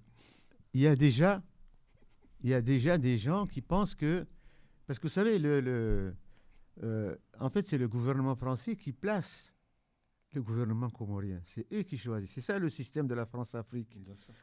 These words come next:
Speaker 1: On place à la tête des pays des gens à eux.
Speaker 2: Voilà.
Speaker 1: Donc, euh, euh, mais, euh, la situation est telle que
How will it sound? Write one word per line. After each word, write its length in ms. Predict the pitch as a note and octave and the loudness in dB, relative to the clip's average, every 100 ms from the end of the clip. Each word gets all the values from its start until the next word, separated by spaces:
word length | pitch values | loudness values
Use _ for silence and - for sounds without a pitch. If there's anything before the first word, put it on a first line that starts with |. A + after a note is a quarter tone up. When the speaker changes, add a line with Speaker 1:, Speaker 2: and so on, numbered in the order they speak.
| _ | _
Speaker 1:
On 100 | D3+ | 0
place 460 | C#3+ F#3 G#3 - - | 2 4 4 2 -4
à 80 | C#3+ | -2
la 140 | C3+ | -2
tête 200 | B2+ D3+ | 0 -2
des 120 | A#2+ | 0
pays 340 | A#2+ B2+ D3+ G3 | -2 0 0 0
des 140 | B2+ | 0
gens 160 | A#2 D3 | 0 0
à 200 | B2 A#2+ | -2 0
eux. 160 | B2+ A#2 - | 0 0 -4
Speaker 2:
Voilà. 220 | B2 C3+ A2+ - - - _ - - | -14 -14 -14 -16 -20 -20 _ -20 0
Speaker 1:
Donc, 300 | B2+ G#3 - | 4 4 6
euh, 180 | E3+ B2+ - - | 4 4 -2 -6
euh, 640 | A#2 G#2+ G2+ G2 F#2+ F#2+ F#2 - _ _ _ - | -2 0 0 -2 -4 -6 -8 -12 _ _ _ 2
mais, 400 | D3+ A#3 A3 F#3+ | 6 6 6 4
euh, 80 | D#3 | 4
la 120 | C#3 | 4
situation 640 | - D#3 E3+ D3+ - G#3 | 0 -4 -2 -2 0 0
est 160 | F#3+ D3+ | 2 2
telle 200 | G3+ F#3+ | 4 4
que 300 | - G3 F#3 | 4 4 2